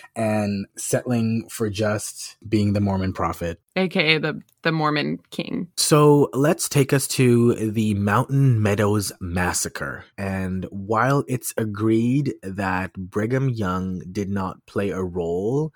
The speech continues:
Speaker 1: in the Mountain Meadows Massacre, his theocratic leadership, his obsession, um, with blood atonement and racism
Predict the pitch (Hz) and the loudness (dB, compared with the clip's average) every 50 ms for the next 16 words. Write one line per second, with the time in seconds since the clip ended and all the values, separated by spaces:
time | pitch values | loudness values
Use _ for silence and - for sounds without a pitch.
0 | - - - - - _ - 104 104 104 101 101 101 98 95 90 101 104 98 98 | -14 -20 -20 -20 -20 _ -8 -6 -4 -2 -2 0 0 -2 -2 -2 -2 -2 -2 -2
1 | 95 92 95 95 90 85 90 87 82 87 - - 113 - - 131 139 147 151 - | -2 -2 -2 -2 -4 -4 -6 -6 -6 -6 -8 -8 -8 -6 -4 -2 -2 -4 -4 -8
2 | _ _ - - - - - _ _ _ - - 120 120 113 110 113 - - - | _ _ -20 -20 -20 -20 -20 _ _ _ -2 0 0 0 0 -2 -4 -6 -8 -10
3 | - - - 147 156 160 160 - - 151 131 131 135 131 - 110 104 104 101 104 | -6 0 2 2 2 2 0 0 0 2 2 2 0 0 -2 -2 -2 0 0 0
4 | 101 - - - 104 98 - _ _ - - 107 101 - 98 90 - - - - | -2 -2 -2 -2 -2 -4 -4 _ _ -6 -4 -4 -4 -4 -6 -8 -8 -6 -4 -4
5 | 110 107 107 - - 135 123 120 123 127 127 135 139 - _ _ - 95 101 101 | -4 -4 -4 -4 -2 -2 -2 -2 -2 -2 -4 -6 -6 -10 _ _ -6 -4 -2 -2
6 | 98 98 98 101 101 - 98 98 110 113 110 110 101 - - 117 117 120 120 117 | 0 -2 -2 -2 -2 -4 -4 -2 2 2 2 2 0 0 0 0 2 2 2 2
7 | 120 117 117 113 117 110 _ _ - 95 95 92 92 92 90 87 87 98 117 113 | 0 0 0 0 -2 -4 _ _ -10 -8 -6 -4 -4 -4 -4 -2 0 0 0 0
8 | - - 123 110 120 120 117 117 113 113 | 2 0 0 2 2 0 0 0 -2 -4